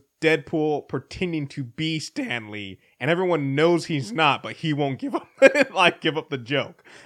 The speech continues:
Um, but yeah, so reportedly, uh, that's exactly, uh, what it was. Ryan Reynolds is,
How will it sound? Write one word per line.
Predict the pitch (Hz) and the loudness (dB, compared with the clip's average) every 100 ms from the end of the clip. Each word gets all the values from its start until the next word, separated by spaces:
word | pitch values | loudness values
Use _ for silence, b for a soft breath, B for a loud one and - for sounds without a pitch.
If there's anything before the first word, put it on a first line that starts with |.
| B | B
Um, | 139 135 131 120 110 95 _ _ - | 4 6 4 2 -2 -10 _ _ 6
but | 240 | 8
yeah, | 147 107 b | 8 2 b
so | - 185 | -2 2
reportedly, | 180 180 285 285 214 214 208 - 156 | 2 2 0 0 -2 -4 -8 -8 0
uh, | 151 147 | 2 2
that's | 143 - | 0 -4
exactly, | - 135 139 143 156 151 151 160 | -8 -4 -2 -2 -2 -4 -4 -6
uh, | 151 151 151 | -2 0 0
what | 143 160 165 | 0 0 -2
it | - | -4
was. | 123 | -4
Ryan | 131 147 | -2 0
Reynolds | 156 165 156 | 0 -2 -4
is, | 135 | -8